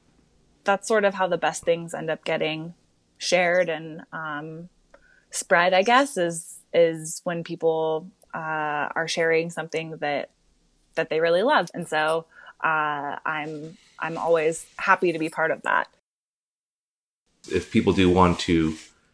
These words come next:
Speaker 2: get one of the, one of your pieces or, or get one of your, you know, get a commission piece,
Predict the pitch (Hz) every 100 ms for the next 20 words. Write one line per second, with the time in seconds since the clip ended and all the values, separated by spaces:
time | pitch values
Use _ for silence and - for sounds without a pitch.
0 | _ - 98 87 82 - 90 85 80 -
1 | 85 - 78 80 80 82 80 78 76 -
2 | - 87 82 80 85 85 78 85 - 82
3 | 78 - 78 - 82 - -